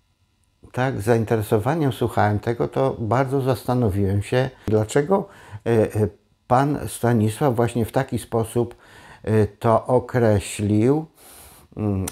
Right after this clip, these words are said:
no ja mieszkam już tu teraz, niedługo będzie siedemnaście lat, e, w Zjednoczonym Królestwie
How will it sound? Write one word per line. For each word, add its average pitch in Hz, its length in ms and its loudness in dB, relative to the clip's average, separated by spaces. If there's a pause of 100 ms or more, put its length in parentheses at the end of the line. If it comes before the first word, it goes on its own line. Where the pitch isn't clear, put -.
no 117 160 2
ja 139 140 2
mieszkam 127 580 0
już 110 500 -6
tu 113 140 -4
teraz, 113 360 0
niedługo 110 360 2
będzie 113 300 2
siedemnaście 107 800 0
lat, 110 600 2 (580)
e, 101 200 0
w 92 80 -4
Zjednoczonym 120 720 2
Królestwie 113 800 2